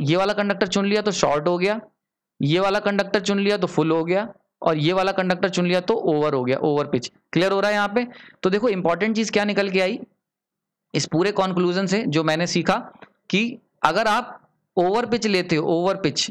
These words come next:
ठीक है, ओवर पिच ले लो या फिर, और या फिर क्या ले लो, शॉर्ट पिच ले लो, शॉर्ट पिच, ठीक है। तो दोनों ही केस में क्या होगा, दोनों ही केस में जो वोल्टेज नेट मिलेगा वो क्या होगा, लो मिलेगा, ठीक है।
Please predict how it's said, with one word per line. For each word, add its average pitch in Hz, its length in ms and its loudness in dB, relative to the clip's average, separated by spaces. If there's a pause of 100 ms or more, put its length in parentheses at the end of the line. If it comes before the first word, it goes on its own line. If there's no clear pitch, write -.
ठीक 156 140 0
है, 190 80 2
ओवर 160 360 0
पिच 185 220 -2
ले 180 120 2
लो 233 260 -4 (280)
या 165 240 2
फिर, 226 240 0 (160)
और 170 340 0
या 151 120 2
फिर 165 160 0
क्या 180 100 2
ले 180 100 0
लो, 233 120 0
शॉर्ट 170 420 0
पिच 156 160 0
ले 139 100 2
लो, 131 120 0
शॉर्ट 147 420 0
पिच, 151 260 -2 (300)
ठीक 196 120 0
है। 175 80 0 (260)
तो 170 80 2
दोनों 165 340 2
ही 226 60 -2
केस 208 240 0
में 214 140 0
क्या 202 120 2
होगा, 190 180 0
दोनों 165 240 0
ही 180 60 -2
केस 170 220 0
में 139 120 0
जो 147 160 0
वोल्टेज 151 500 0
नेट 151 340 0
मिलेगा 156 300 0
वो 147 140 0
क्या 170 160 2
होगा, 202 180 0
लो 143 240 0
मिलेगा, 123 380 0 (220)
ठीक 214 140 0
है। 190 120 0